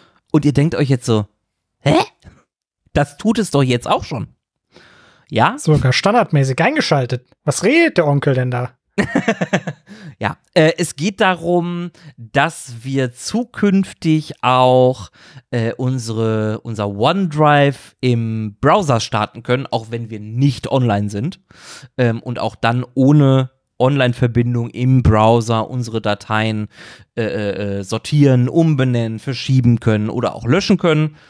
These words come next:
Speaker 1: Und sobald wir dann online sind, dann, äh, äh, wird das auch synchronisiert.
Speaker 2: Ja. Ähm,
Speaker 1: Du hast,
Speaker 2: damit
Speaker 1: bevor wir den Podcast gestartet haben, eigentlich eine sehr gute Frage gestellt.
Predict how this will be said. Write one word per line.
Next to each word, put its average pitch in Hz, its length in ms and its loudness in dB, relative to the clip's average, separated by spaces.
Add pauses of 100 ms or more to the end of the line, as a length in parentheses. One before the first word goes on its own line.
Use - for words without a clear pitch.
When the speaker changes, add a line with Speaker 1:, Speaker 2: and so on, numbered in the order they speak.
(180)
Speaker 1:
Und 101 120 -16
sobald 101 320 -6
wir 107 60 -6
dann 95 160 -8
online 123 380 2
sind, 113 300 -4 (420)
dann, 101 400 -4
äh, 95 480 -8
äh, 101 120 -14
wird 104 120 -6
das - 140 -10
auch 117 140 -4
synchronisiert. - 680 -12 (760)
Speaker 2:
Ja. 143 140 -6 (500)
Ähm, 156 220 4
Speaker 1:
Du 214 180 4
hast, - 320 -2 (160)
Speaker 2:
damit 151 360 -8
Speaker 1:
bevor 170 280 2
wir 208 60 2
den 180 100 -2
Podcast 170 400 -2
gestartet 156 420 -2
haben, 165 240 -2
eigentlich 165 360 -2
eine 143 140 0
sehr 143 180 2
gute 160 240 -4
Frage 147 320 0
gestellt. 123 360 0